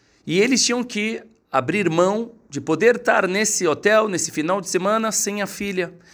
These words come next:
de apenas três, quatro anos. E assim, eles ligaram pra um familiar em Haifa, eles aceitaram,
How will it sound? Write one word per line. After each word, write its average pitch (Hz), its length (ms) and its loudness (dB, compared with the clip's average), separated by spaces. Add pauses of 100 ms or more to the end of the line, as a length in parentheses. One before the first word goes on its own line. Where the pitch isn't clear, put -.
(680)
de - 80 0
apenas 175 520 2
três, 175 340 0
quatro 135 440 -2
anos. 117 520 -2 (640)
E 175 160 4
assim, 226 600 0
eles 165 260 -2
ligaram 185 640 0 (160)
pra 143 100 -8
um 143 60 -4
familiar 143 580 0
em 151 120 -2 (120)
Haifa, 170 540 -2 (720)
eles 175 260 2
aceitaram, 160 1040 0